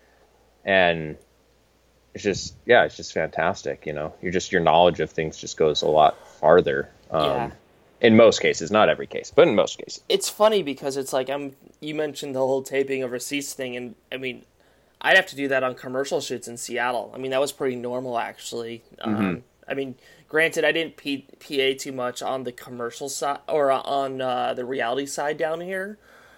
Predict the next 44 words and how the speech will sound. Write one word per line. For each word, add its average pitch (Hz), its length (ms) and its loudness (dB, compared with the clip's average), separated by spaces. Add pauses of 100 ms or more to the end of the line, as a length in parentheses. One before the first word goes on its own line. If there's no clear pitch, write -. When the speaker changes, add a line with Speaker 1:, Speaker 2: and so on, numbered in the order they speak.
(220)
Speaker 2:
When 135 160 -2
I 175 140 4
got 151 220 6
here, 135 260 4
I 139 140 6
went 139 260 2
s-, - 160 -4 (260)
straight 139 640 0
into 139 180 -4
post-production 113 960 -6
because, 123 640 -6
I 135 60 -10
mean, 135 200 -4
I 131 120 2
just, 139 240 -6 (320)
those 160 160 2
opportunities 127 680 0
just 127 180 -12
don't 120 180 0
exist 120 400 -10
in 117 100 -14
Seattle 98 440 -10 (160)
at 123 120 -2
all. 117 280 -6 (100)
Like, 120 280 -8
I 127 320 -2 (100)
Speaker 1:
Yeah, 95 200 4
Speaker 2:
looked - 120 -6
for, 139 160 -2
like, 117 120 2
Speaker 1:
absolutely. 87 320 -10
Speaker 2:
two 170 200 0
years. 139 420 -2
I'm 131 80 -8
like, 131 200 -8 (260)
"Hey, 269 420 10
I 208 60 6
know 240 140 6
Adobe 233 320 6
Premiere, 226 720 0
and 156 420 -4 (300)
I 180 140 2
can 240 160 2
edit. 190 800 4